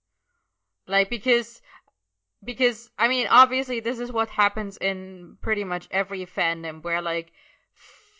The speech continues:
fanon overtakes canon at some point, where if, if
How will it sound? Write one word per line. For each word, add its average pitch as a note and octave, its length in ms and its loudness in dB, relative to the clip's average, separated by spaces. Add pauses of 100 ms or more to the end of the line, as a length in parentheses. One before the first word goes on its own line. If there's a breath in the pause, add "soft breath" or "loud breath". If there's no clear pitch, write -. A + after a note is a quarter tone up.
(120)
fanon G#3 840 2 (480)
overtakes G#3 760 -2 (140)
canon F#3 640 0
at E3+ 260 -6
some F#3 320 -4
point, D#3 400 -6
where F3+ 240 0
if, F#3 300 -6 (260)
if G#3 340 -4